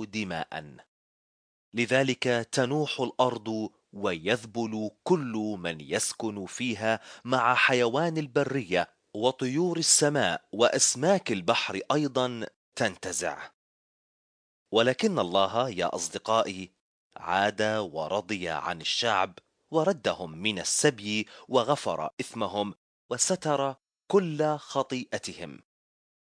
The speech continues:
لذلك فإن المرنم يصف مشاعر العائدين من السبي في بابل ويستذكر مراحم الله الكثيرة. ثم يقول المرنم في الأعداد من الثالث إلى الخامس:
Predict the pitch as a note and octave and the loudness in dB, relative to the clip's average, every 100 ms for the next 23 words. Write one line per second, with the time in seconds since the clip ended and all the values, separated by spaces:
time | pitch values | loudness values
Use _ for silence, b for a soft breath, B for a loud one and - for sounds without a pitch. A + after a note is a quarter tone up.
0 | _ _ - A2 A#2+ B2 A#2+ B2 A#2+ - | _ _ -4 2 4 4 0 0 -2 -2
1 | - C3 B2 A2 F#2+ A#2 A2+ A2 G#2+ F#2+ | -2 0 0 0 2 2 2 -2 -4 -8
2 | - F#2+ - B2 - B2+ A2+ F2 - G#2 | -4 -4 -2 -6 -4 -4 -2 -2 0 2
3 | G2+ F#2+ F#2+ F#2+ D#2+ G#2 - A2+ G2+ D#3+ | 2 2 0 0 2 2 2 -4 -4 -6
4 | F2+ D#2 D#2+ G2+ E2+ - - A#2 G2 F2 | -6 -8 -6 -4 -4 -2 -2 -2 -4 -10
5 | - G2 E2+ A#2 B2 G#2+ A2 - _ _ | -10 -10 -4 -2 0 0 -2 -4 _ _
6 | _ - A#2 B2+ - G3+ - - B2 A#2+ | _ -12 -6 -6 -2 -4 -4 -4 -2 0
7 | A#2 b b A#2+ A#2+ A2+ C#3+ F3+ D3+ C3+ | -4 b b -2 2 4 2 0 -4 0
8 | A#2+ G#2+ A2+ G#2+ A#2 G#2+ A2+ - E2 D#2 | 0 0 -2 -2 -4 -6 -8 -8 -6 -6
9 | D#2 - _ _ _ _ _ _ _ _ | -6 -10 _ _ _ _ _ _ _ _
10 | - F3 D#3 C3+ B2 F2 - A2 G2+ F2+ | -2 0 4 4 4 2 -2 -2 -2 -2
11 | E2+ F#2 G#2+ A#2+ D3+ C#3+ - E2 E2+ D#2+ | -2 -2 -2 -2 -4 -6 -10 -4 -2 -2
12 | G2 A2 C3+ - - A#2+ A#2+ - - C#3 | 0 2 0 -2 -6 -4 -4 -4 -2 -2
13 | D#2 - - G#2+ F#2 D#2+ A2+ G#2+ F2 - | -4 -12 -8 -4 -4 -4 -2 -2 -4 -4
14 | - - | -4 -6